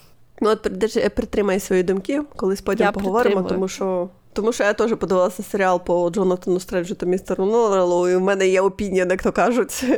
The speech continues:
Speaker 1: <laughs> Але кол-, колись потім, колись потім. Так, а на сьогодні ми про книжки закінчуємо, тому що я дивлюся на час, і мені стає, як завжди, поганенько, але добре.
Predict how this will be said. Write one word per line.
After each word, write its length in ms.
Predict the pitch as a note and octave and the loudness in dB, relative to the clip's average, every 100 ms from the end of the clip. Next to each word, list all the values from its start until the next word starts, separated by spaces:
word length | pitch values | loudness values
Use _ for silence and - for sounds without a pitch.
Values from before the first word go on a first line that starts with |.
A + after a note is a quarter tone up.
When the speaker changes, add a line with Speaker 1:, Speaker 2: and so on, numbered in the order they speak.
| - | -2
Speaker 1:
<laughs> 240 | - - - | -14 -16 0
Але 200 | A3 A#3+ | 2 2
кол-, 220 | A#3+ A3 - | 0 -2 -2
колись 260 | - A3+ C4 | 0 0 0
потім, 340 | - E3+ E3 A3+ - _ | -2 -2 -4 -10 -16 _
колись 280 | - G3 - | 0 0 0
потім. 380 | G3+ F#3 D#3 - - - - - | -4 -2 -6 -8 -18 -20 -20 -4
Так, 220 | G3 - F#3 | -4 -2 -2
а 20 | |
на 80 | G#3+ | 0
сьогодні 300 | C4+ C4+ D#4 | 2 2 2
ми 140 | B3 | 0
про 160 | A3 - | -2 -4
книжки 360 | A#3+ A#3 A#3+ | -2 -2 -2
закінчуємо, 580 | A3+ G3+ D#4+ - F#3 D#3+ | -2 0 0 0 0 0
тому 240 | D#3+ G3+ F#3+ | -2 -4 -2
що 180 | G3 | 0
я 140 | E3+ F3+ | 0 0
дивлюся 360 | F3+ F#3 F#3+ F#3 | -2 -4 -2 -2
на 120 | F3 | -2
час, 260 | F3+ F3 | -4 -4
і 40 | F3+ | -2
мені 200 | E3 D#3+ D3+ - - | -2 -2 -6 -10 -14
стає, 320 | - G3 F3+ D#3+ | -4 0 2 2
як 120 | F#3 | 2
завжди, 260 | F#3+ G3 | 0 -2
поганенько, 540 | F#3 F3+ F#3+ A#3 G3+ D#3 | -4 -2 0 0 0 -2
але 340 | E3 E3+ D#3 | 0 0 0
добре. 380 | D#3 D#3 E3 | 0 -2 -4